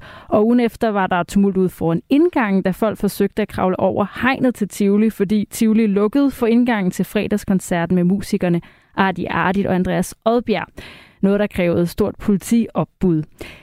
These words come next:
Siden er der så blevet indført et pladsreservationssystem som konsekvensen af det her, og det fungerede fint til fredagsrockkoncert med Aqua sidste fredag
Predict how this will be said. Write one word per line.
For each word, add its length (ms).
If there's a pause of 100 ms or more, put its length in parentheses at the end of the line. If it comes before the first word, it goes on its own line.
(100)
Siden 400
er 100
der 80
så 120
blevet 160
indført 400
et 140
pladsreservationssystem 1800
som 180
konsekvensen 800
af 140
det 240
her, 120
og 240
det 140
fungerede 540
fint 340
til 260
fredagsrockkoncert 960
med 160
Aqua 380
sidste 420
fredag 460